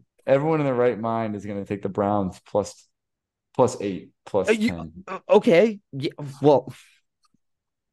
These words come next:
Speaker 2: I think that everyone's gonna be hammering Seahawks minus three and a half.
Speaker 1: All right, you wanna make a personal bet with me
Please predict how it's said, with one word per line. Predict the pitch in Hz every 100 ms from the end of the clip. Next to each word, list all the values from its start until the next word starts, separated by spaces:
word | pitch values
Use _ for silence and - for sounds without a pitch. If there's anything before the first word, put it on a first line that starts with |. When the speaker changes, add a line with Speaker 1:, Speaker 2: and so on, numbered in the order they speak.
| -
Speaker 2:
I | 139 165
think | 175 175 175
that | 160
everyone's | 170 170 175 165 143
gonna | 160
be | 143
hammering | 135 143 139 120 104 92
Seahawks | - 120 101 104 -
minus | 101 95 87
three | - 90
and |
a | 80
half. | - -
Speaker 1:
All | 143
right, | 147 - 104
you |
wanna | 139 165
make | 160 160
a |
personal | - 135 143 143 143
bet | 147 139
with | 135 117
me | 117 135